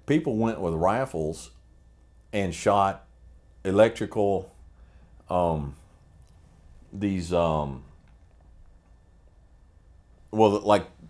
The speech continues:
the places, my mind is just, can't pull the word out. Uh, but, you know, the places that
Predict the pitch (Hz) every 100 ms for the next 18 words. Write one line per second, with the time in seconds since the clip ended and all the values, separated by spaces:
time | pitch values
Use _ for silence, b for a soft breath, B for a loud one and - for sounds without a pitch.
0 | - 104 107 95 113 110 104 95 82 -
1 | - _ - - 82 85 85 80 78 78
2 | 78 - - - - - - - - -
3 | - - - 92 85 98 90 78 87 82
4 | 73 73 - b b b b b b -
5 | 92 87 80 73 - - 110 113 110 107
6 | 131 131 131 117 107 98 90 85 80 120
7 | 120 113 98 98 92